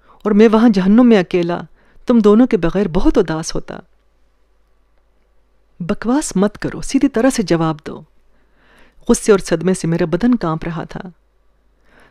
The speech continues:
"ज़िया, अब तैयब वाकई संजीदा हो गया।" उसने मेरे बिल्कुल सामने बैठकर कहना शुरू किया। "कल रात शायद बहुत खौफनाक तूफान आने वाला था। तुम्हें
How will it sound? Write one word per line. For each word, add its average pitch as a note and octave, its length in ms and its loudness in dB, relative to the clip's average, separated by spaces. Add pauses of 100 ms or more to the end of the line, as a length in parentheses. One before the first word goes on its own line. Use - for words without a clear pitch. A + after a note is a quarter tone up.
(120)
"ज़िया, E3 440 -4 (160)
अब F#3+ 180 -6
तैयब A3 280 0
वाकई F#3 240 -4
संजीदा D3+ 440 -4
हो D3+ 160 -4
गया।" - 280 -16 (600)
उसने A3+ 220 -2
मेरे B3+ 200 2
बिल्कुल F3+ 300 -2
सामने F#3 320 -2
बैठकर E3+ 360 -2
कहना E3 280 -4
शुरू D#3 240 -6
किया। - 360 -14 (960)
"कल A3 140 4
रात D#3+ 280 -6
शायद D#3 320 -6
बहुत G#3 200 0
खौफनाक G#3 460 4
तूफान F#3+ 420 0
आने E3+ 200 0
वाला D#3 300 -4
था। - 240 -16 (680)
तुम्हें B3+ 200 6